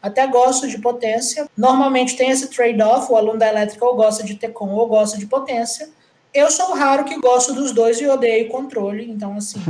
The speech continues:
<laughs> é, é, faz parte, a gente descobre só quando tá na faculdade mesmo. É, no ensino médio era uma coisa difícil, eu não tinha um conhecimento específico suficiente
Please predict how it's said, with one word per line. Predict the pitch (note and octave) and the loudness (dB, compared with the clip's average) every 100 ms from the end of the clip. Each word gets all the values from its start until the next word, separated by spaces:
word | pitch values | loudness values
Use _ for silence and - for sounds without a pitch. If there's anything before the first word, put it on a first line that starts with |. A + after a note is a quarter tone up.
| D#3 | -6
<laughs> | D3 C3+ | -8 -10
é, | - A3 G#3+ | -2 -2 0
é, | A#3 | 0
faz | B3+ D4 D#4 | 2 2 2
parte, | - B3+ B3+ - D4 D4+ | 0 2 0 -2 -8 -2
a | B3 | 0
gente | A#3+ B3+ | 0 -4
descobre | C4 - - A#3+ A3+ | -6 -8 0 0 0
só | B3 B3 | -2 -2
quando | A#3+ C4 C4+ | -2 -4 -4
tá | C4+ C4 | -2 -2
na | B3+ | -2
faculdade | B3+ B3+ C4+ A#3 G#3+ G#3+ | -4 -6 -2 0 0 -4
mesmo. | A3 G3+ G3+ A#3 - _ _ _ | -6 -4 -4 -8 -12 _ _ _
É, | - A3+ | 2 2
no | B3 | 2
ensino | - C#4+ | -2 -2
médio | C4 A#3+ A#3 | 2 2 2
era | A#3+ | 0
uma | B3 | 0
coisa | A#3 A3 F#3+ F3+ E3 _ _ _ _ _ | 0 -2 -2 -6 -10 _ _ _ _ _
difícil, | F#3 F#3+ B3+ - C#4 C4+ C#4+ | -8 -6 -6 -4 -2 0 -2
eu | |
não | C4+ | -2
tinha | C4+ D#4 | -4 -6
um | |
conhecimento | D4 C#4+ C4+ C4+ B3 | -4 -2 -2 -4 -6
específico | B3 B3+ B3 - C#4+ - | -2 0 2 0 -6 -4
suficiente | C#4+ D4 C#4+ C4 C4+ A#3+ A#3 - D#4 | -6 -4 -4 -4 -4 -6 -6 -8 -12